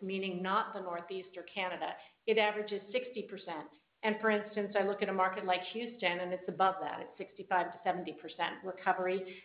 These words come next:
and really no material change over the last three months, uh, again, by way of example. I then would contrast that with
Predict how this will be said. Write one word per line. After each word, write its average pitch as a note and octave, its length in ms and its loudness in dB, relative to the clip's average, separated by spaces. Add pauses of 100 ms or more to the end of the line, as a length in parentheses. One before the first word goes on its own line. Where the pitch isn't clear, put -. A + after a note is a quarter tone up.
and G#3 220 6
really A3+ 420 4
no G#3 320 2
material G3+ 600 -2 (120)
change F#3+ 300 -4
over F3 140 -4
the F3 60 -4
last E3+ 280 0 (140)
three F#3+ 160 -8
months, F3+ 240 -2 (680)
uh, E3 180 4 (100)
again, E3+ 300 2
by F3 140 4
way F3 200 2
of E3+ 80 2
example. E3+ 680 -4 (320)
I G#3 100 6
then G3+ 240 4
would G3 160 0
contrast G#3 560 2
that G3 160 2
with G3 80 -6